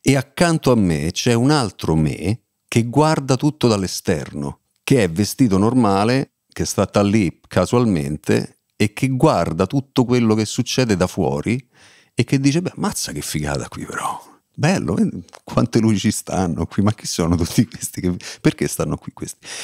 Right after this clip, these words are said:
Cioè c'è sempre stato un altro me che ha guardato tutto quello che è successo fino adesso e continua a guardarlo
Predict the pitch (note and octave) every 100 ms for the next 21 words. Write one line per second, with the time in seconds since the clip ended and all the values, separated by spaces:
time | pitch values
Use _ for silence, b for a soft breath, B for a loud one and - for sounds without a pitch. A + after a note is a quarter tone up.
0 | B - B2+ - - C#3+ - F#3+ - -
1 | - A2+ F#2 G2+ B2+ D3 - C3 B2+ C3+
2 | D3+ D3+ G#2 G2+ G2+ A2+ A#2 A2+ E2+ F2+
3 | - - C3 A#2+ A2 G#2+ A#2 - B2+ B2
4 | - A#2+ A2+ A#2 C3 - F#2 E2 E2+ -
5 | B2+ G2+ D#2 C#2+ - F2 E2+ D2 F#3 A2
6 | A2 A2 B2 B2+ C3